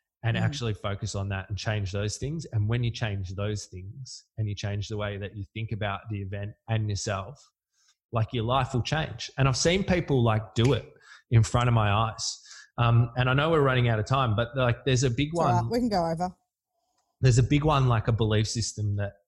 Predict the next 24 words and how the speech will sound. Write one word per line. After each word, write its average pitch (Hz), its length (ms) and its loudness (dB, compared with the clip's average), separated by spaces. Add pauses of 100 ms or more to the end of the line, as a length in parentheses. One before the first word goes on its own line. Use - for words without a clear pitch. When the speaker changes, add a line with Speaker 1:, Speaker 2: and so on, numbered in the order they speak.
(180)
Speaker 1:
people 110 220 -2 (120)
have 110 200 -2
when 110 140 -8
they 101 60 -4 (120)
first 104 160 -6 (100)
come, 104 240 -6
if 98 120 -8
they've 104 180 -8 (100)
done 107 100 -2
a 101 40 -4 (120)
lot 104 140 -6
of, 95 80 -12
like, 104 160 -10 (140)
rehabs 104 400 -8
and 101 120 -12
stuff 98 300 -14
before, 107 520 -10
is 107 180 -10
that 104 140 -10 (460)
I'm 127 400 0
this, 113 340 -2
I'm 123 200 2
an 117 80 4
addict 110 460 -2